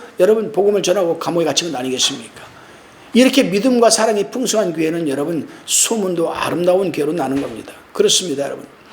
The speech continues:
성도들이 믿음을 잘 지키고 서로 사랑하는 것을 바라보는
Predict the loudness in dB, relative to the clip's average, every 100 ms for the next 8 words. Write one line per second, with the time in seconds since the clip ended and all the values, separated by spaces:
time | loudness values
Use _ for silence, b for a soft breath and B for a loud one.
0 | B B B 0 4 4 6 6 4 4
1 | 2 2 2 0 -4 -6 -2 0 0 0
2 | 0 0 -2 0 0 2 0 0 0 2
3 | 2 0